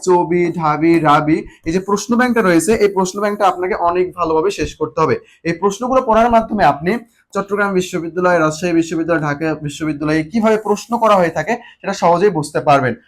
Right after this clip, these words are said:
আর এগুলো প্রশ্ন ব্যাংক থেকে চল্লিশ থেকে পঁয়তাল্লিশ শতাংশ প্রশ্ন রিপিট হয়। ভাইয়া, প্রশ্ন কি হুবহু আসে? এরকম হুবহু কিছু আসে এবং স্টাইলটা ফলো করা হয়, এরকম স্টাইল থেকে প্রশ্ন এসে থাকে। So, আমরা বলতে পারি যে চল্লিশ থেকে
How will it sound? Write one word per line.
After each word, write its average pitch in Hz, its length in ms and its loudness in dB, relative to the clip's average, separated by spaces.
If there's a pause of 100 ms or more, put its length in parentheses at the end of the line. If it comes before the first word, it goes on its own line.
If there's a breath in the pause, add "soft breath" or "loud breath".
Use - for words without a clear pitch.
(120)
আর 151 100 0
এগুলো 196 180 2
প্রশ্ন 202 320 -2
ব্যাংক 254 220 -2
থেকে 196 380 -2
চল্লিশ 196 380 -4
থেকে 208 140 -2
পঁয়তাল্লিশ 175 460 -4
শতাংশ 156 360 -6
প্রশ্ন 175 540 -4
রিপিট 156 360 0
হয়। 151 140 0 (320 soft breath)
ভাইয়া, 180 180 0
প্রশ্ন 160 320 -6
কি 220 80 0
হুবহু 175 380 0
আসে? 156 360 0
এরকম 190 300 0 (300)
হুবহু 208 300 4
কিছু 240 260 -2
আসে 233 260 2
এবং 214 420 0 (220 soft breath)
স্টাইলটা 220 440 4
ফলো 185 240 4
করা 147 220 4
হয়, 123 200 2 (260 soft breath)
এরকম 185 280 0
স্টাইল 185 340 2
থেকে 202 240 2
প্রশ্ন 180 480 -2
এসে 156 280 0
থাকে। 151 240 -4
So, 131 160 -6
আমরা 185 140 0
বলতে 190 280 0
পারি 220 160 0
যে 220 100 -4
চল্লিশ 185 400 -2
থেকে 185 280 -4